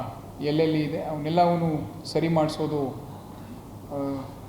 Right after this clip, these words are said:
ಅದ್ರ ಬಗ್ಗೆನೂ ಕೂಡ ನಾವು ವಿಶೇಷ ಕಾಳಜಿಯನ್ನು ವಹಿಸ್ತೀವಿ. ಆ, ಈ ಇಷ್ಟು ಒಂದು ಆಲೋಚನೆಗಳ ಜೊತೆಗೆ ನಮ್ಮ ಸಮಾಜದ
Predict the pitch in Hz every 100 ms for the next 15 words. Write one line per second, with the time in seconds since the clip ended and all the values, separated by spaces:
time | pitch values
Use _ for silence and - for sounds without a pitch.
0 | - 139 151 151 151 156 151 156 151 143
1 | 143 139 131 131 170 160 156 143 147 147
2 | 143 139 127 127 - - 135 139 143 -
3 | 135 - - - - - - - - 135
4 | 135 131 127 113 - 160 190 208 208 202
5 | 180 - 180 - - 220 196 160 - -
6 | - 156 156 156 156 143 131 - - 151
7 | 156 160 160 151 147 147 143 147 160 -
8 | - - - - - - 143 143 147 143
9 | 143 139 135 - 156 165 160 160 156 151
10 | 151